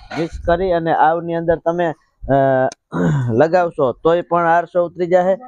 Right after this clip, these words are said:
અને હવે રહી એક વાત એ કહી દઉં તમને કે ભેંસના આચરની માલિકોરા ચાંદી પડતી હોય, મટતી જ ના હોય.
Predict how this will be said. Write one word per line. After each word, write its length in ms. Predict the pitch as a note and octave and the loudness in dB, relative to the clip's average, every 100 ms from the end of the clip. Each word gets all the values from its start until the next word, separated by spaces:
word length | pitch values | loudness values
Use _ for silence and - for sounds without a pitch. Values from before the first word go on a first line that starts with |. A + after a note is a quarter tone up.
| C4+ _ C4+ _ F#3+ _ _ _ _ _ _ _ - | -20 _ -20 _ _ _ _ _ _ _ _ _ -2
અને 200 | D3+ D3+ | 2 2
હવે 200 | E3 D3 | 2 2
રહી 240 | E3 F#3 | 2 2
એક 240 | F3+ - | 0 -2
વાત 360 | D#3+ E3+ F3+ F3 | 0 2 2 -2
એ 100 | F3 | -8
કહી 240 | - F3+ | -2 -2
દઉં 160 | F3+ E3+ | 0 -2
તમને 260 | E3 D#3+ D3 | 0 -2 -2
કે 100 | C3 | -2
ભેંસના 480 | C#3 E3 - E3+ | 0 0 0 0
આચરની 400 | D#3 D#3+ F#3 F3+ | 2 2 0 0
માલિકોરા 500 | E3+ E3+ F3 E3 F3+ | 0 0 2 2 2
ચાંદી 420 | D#3+ - D3+ F3 F3+ | 2 0 0 0 0
પડતી 440 | E3+ E3+ E3 E3+ | 0 -2 -2 0
હોય, 240 | D#3 C3+ F#2 _ _ - _ _ | 2 0 -2 _ _ -20 _ _
મટતી 420 | A2 D#3 E3 - F3 | 2 2 2 -4 -4
જ 100 | D3+ | 0
ના 140 | E3+ | 0
હોય. 240 | D3+ G#2+ | 2 -2